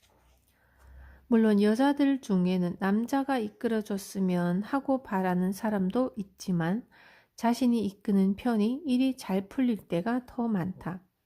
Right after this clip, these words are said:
이 세상은 아는 사람이 이끌고 모르는 사람은 그 뒤를 따라가면 된다.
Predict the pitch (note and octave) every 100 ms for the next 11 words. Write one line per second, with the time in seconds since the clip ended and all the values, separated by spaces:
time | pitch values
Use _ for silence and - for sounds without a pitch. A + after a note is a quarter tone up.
0 | _ _ _ _ _ _ _ _ _ _
1 | _ _ _ _ _ _ _ _ _ -
2 | G#3+ A#3+ A3+ G3 F3+ F#3 G3+ A3 C4+ C#4+
3 | D4 B3 A#3 A3+ A3+ G3 - F#3 F3+ F3+
4 | F#3+ G3 G#3+ A#3 A#3 A3 G3 F3+ F3+ G3+
5 | G3+ B3+ B3+ - G3+ G3+ G#3 B3 B3 A3+
6 | G3 G#3 C4 B3 F#3+ F3+ F3 -